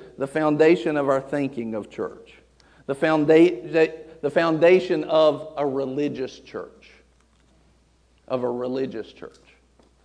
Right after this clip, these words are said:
One that's moving in religion, not in love. The foundation of the church is starting to shake. The body of Christ is about to be shaken.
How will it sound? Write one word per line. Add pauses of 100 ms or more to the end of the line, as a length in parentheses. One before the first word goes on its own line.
(380)
One
that's
moving
in
religion,
not
in
love. (840)
The
foundation
of
the
church
is
starting
to
shake. (760)
The
body
of
Christ (160)
is
about
to
be
shaken.